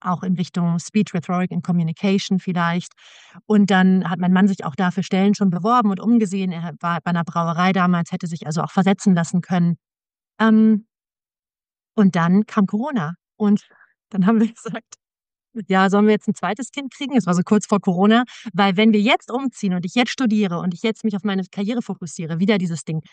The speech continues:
dann werden, wird der Abstand zu groß, dann werden wir kein zweites Kind haben.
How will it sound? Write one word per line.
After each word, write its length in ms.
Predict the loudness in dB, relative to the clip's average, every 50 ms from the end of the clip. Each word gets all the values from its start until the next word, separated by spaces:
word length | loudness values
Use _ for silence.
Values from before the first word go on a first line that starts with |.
| _ _
dann 200 | 2 4 4 4
werden, 260 | 4 4 4 2 0 0
wird 140 | 0 0 0 0
der 100 | -2 -2
Abstand 320 | -4 -4 -2 -4 -2 -2
zu 80 | -4 -6
groß, 200 | -6 -8 -8 -8
dann 180 | -6 -6 -2
werden 240 | 0 0 2 2 0
wir 80 | 0 -2
kein 160 | -4 -4 -4
zweites 360 | -4 -6 -8 -8 -8 -10 -8
Kind 240 | -6 -6 -4 -4 -4
haben. 260 | -6 -8 -8 -10 -14